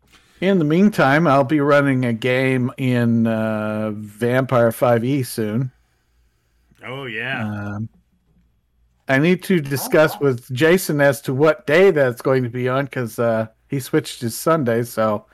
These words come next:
Speaker 1: now I have to either steal one of his Sundays or, uh, do it later.
Speaker 2: Uh, yeah, it's always switched around, man.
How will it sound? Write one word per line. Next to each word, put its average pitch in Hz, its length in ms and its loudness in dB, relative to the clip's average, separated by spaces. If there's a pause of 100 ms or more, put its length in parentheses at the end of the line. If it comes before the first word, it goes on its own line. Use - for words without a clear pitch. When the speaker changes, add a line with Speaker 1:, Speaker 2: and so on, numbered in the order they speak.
(960)
Speaker 1:
now 123 220 2
I 123 100 4
have 127 200 2
to 104 280 -2 (680)
either 131 220 -4
steal 151 400 0
one 143 140 2
of 131 100 0
his 131 160 -2
Sundays 139 520 -2
or, 120 580 -2
uh, 117 200 -2
do 123 200 -4
it 120 100 -8
later. 107 340 -8 (600)
Speaker 2:
Uh, 139 600 -16 (120)
yeah, 127 320 -16
it's 123 140 -20
always 123 720 -18 (200)
switched - 680 -20
around, 95 500 -20
man. 95 360 -20